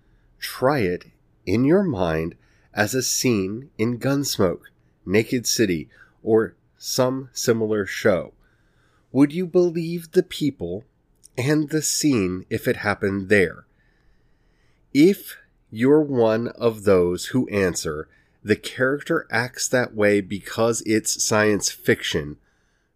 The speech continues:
don't call us, we'll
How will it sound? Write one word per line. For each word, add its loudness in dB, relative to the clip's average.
don't 2
call -4
us, -4
we'll 0